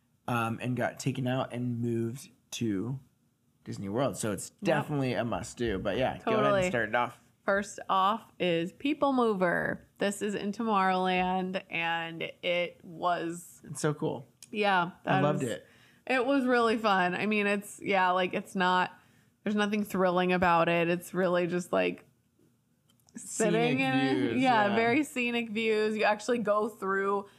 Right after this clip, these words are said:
Speaker 2: the area where Space Mountain is at one
Speaker 1: Yeah.
Speaker 2: point, so you get to just, like, see people on the ride, which is cool. Um, and it's just, it's just a special ride. Like, I really thoroughly enjoyed it, just,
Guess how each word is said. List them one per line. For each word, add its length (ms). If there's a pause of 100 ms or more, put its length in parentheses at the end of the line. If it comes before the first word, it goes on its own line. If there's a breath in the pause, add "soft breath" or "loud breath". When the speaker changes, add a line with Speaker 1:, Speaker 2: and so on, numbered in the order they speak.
(140)
Speaker 2:
the 100
area 340
where 180
Space 400
Mountain 420
is 600 (460)
at 140
one 160
Speaker 1:
Yeah. 60
Speaker 2:
point, 300
so 80
you 80
get 160
to 80
just, 160
like, 200
see 180
people 520
on 160
the 80
ride, 400
which 180
is 120
cool. 560 (380 loud breath)
Um, 720
and 200
it's 280
just, 340
it's 220
just 220
a 60
special 580
ride. 460
Like, 260
I 200
really 520
thoroughly 480
enjoyed 460
it, 280 (120)
just, 340